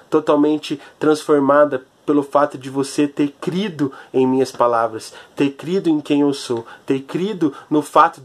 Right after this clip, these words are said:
de eu ser o Filho de Deus." Nós precisamos entender que muitas vezes, quando nós estamos com dificuldade, tudo que nós precisamos fazer é tocar em Jesus.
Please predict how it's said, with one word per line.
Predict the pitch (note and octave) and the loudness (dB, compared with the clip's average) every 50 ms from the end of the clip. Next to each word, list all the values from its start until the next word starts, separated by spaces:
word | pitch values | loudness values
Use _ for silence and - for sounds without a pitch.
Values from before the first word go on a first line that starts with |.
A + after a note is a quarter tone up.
| B2 | -6
de | - C#3+ | -2 0
eu | D3 E3+ F#3+ G3 | 2 4 2 2
ser | F#3+ - - - D3 C#3 C3 - - - - _ | 0 -6 -6 -2 0 0 0 0 -2 -8 -14 _
o | - C3 | -8 -6
Filho | B2+ - - - - D#3+ F3+ G#3 G#3+ G3 F#3+ G3 F#3+ F#3+ - - - - | -6 -8 -12 -12 -8 -6 -4 -4 -2 0 2 2 2 0 -2 -8 -20 -20
de | - B2+ D3 D3+ | -8 -4 -4 -4
Deus." | C3+ A#2 B2 A#2+ A#2+ A#2 - - - - - - - - - - | -2 0 0 0 0 -2 -6 -12 -18 -20 -20 -20 -20 -10 -2 2
Nós | C#3+ D3+ D#3 | 2 2 2
precisamos | - - F3 E3 - F3 D#3 E3 F#3 F#3+ F#3+ F#3+ F#3 F#3+ - - - - - | 0 -2 -4 -4 -4 -4 0 2 2 4 4 2 -2 -4 -8 -18 -20 -8 -4
entender | E3 F3 - F#3+ F3 E3+ D#3+ F3 F3+ F#3+ | -4 -2 0 0 0 2 4 4 4 4
que | F#3 - - | 4 0 -2
muitas | F3 E3+ F#3 G3 F#3+ G3+ G3 F3+ D#3+ | 0 0 0 0 2 0 -2 -2 0
vezes, | D3 D#3 E3+ F3+ F#3 F#3 F3 F#3+ F#3+ - - - - - - _ | 0 2 4 4 4 2 0 -6 -10 -10 -14 -20 -20 -20 -16 _
quando | - D#3+ E3 E3 | 2 2 2 4
nós | E3 E3+ E3 E3 D3+ | 4 2 2 2 0
estamos | E3 D3+ - - F3+ F3 E3+ - | -4 -4 -2 -2 -2 -2 -2 -4
com | - F3 E3 | -2 -2 -2
dificuldade, | D#3 C#3+ - D#3+ - D#3+ D3 C#3 D#3 D#3+ E3+ F3 - - | -2 -4 -10 -6 -4 -4 0 2 2 2 2 0 -2 -6
tudo | - F#3+ F#3 F#3+ | -6 -6 -4 -4
que | F#3+ - | 0 0
nós | F3+ F3 | 0 0
precisamos | F3 - F#3 - - - E3+ E3 E3+ D#3+ | 0 -2 -6 -6 -2 0 0 0 0 0
fazer | - E3 D3+ D3 C#3 D3+ E3 | 0 0 0 0 0 2 2
é | E3+ E3 | 2 2
tocar | E3+ - E3 D#3+ - - - D3 E3 F3 | 0 -2 -6 -6 -2 0 2 2 2 2
em | D#3 C#3+ | -2 -6
Jesus. | C3 B2 G#2+ G#2+ G#2+ G#2 - - - | -10 -12 -14 -16 -18 -20 -20 -20 -20